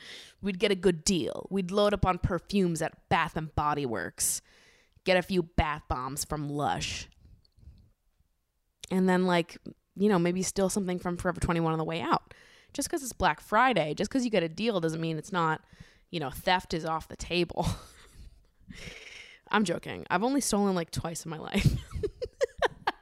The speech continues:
And I was so scared both times. <laughs> I'm getting off track. Hold on. I'll tell you about the times that I stole in a minute. But going back to my Black Friday experiences,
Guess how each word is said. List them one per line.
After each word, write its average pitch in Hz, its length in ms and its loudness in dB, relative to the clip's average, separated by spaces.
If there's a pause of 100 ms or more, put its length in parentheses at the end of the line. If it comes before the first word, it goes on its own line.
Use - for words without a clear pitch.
(1080)
And 254 100 2
I 226 100 4
was 226 160 2
so 285 240 0
scared 440 360 4
both 359 240 4
times. 240 680 4 (600)
<laughs> - 640 -12
I'm 262 100 -2
getting 359 180 4
off 277 140 4
track. 175 280 2
Hold 254 180 8
on. 160 120 0
I'll 196 120 6
tell - 120 4
you 330 60 6
about 285 140 4
the 262 60 0
times 240 240 6
that 214 60 4
I 185 60 6
stole 185 280 4
in 175 60 -2
a - 20 -4
minute. 160 200 -10 (720)
But - 220 4
going 277 240 4
back 247 220 4
to 208 180 4 (520)
my 208 280 2
Black 220 280 4
Friday 214 380 6
experiences, 175 680 -4